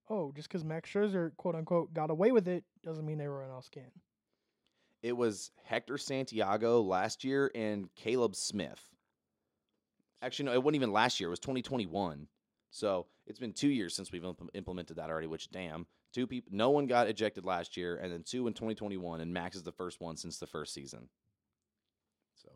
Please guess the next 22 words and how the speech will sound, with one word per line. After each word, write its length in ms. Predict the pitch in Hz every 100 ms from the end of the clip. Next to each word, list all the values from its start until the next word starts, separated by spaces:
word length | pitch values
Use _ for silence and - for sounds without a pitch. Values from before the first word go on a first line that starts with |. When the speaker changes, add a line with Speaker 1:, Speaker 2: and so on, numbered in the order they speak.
| -
Speaker 2:
first 240 | 107 120
time 180 | 135 131
in 60 | 104
a 40 |
while. 420 | 85 85 80 65 - _
That's 340 | 85 - - - _ _ _ _ _
quite 240 | 95 80
insane. 520 | 73 - 87 78 76 - -
Speaker 1:
I 60 |
don't 160 | 233 269
know 100 | 202
much 300 | 147 165 -
about 360 | 170 165 151 - _ _ _ -
umpires 460 | 175 170 185 180 170
besides, 640 | 165 170 151 151 151 160 -
obviously, 460 | 165 156 156 151 -
Angel 200 | 147 147
Hernandez 540 | 143 143 139 151 151 -
and 380 | 151 143 135 123 -
C 160 | -
B 140 | 160 151
Bucknor, 500 | 147 156 170 170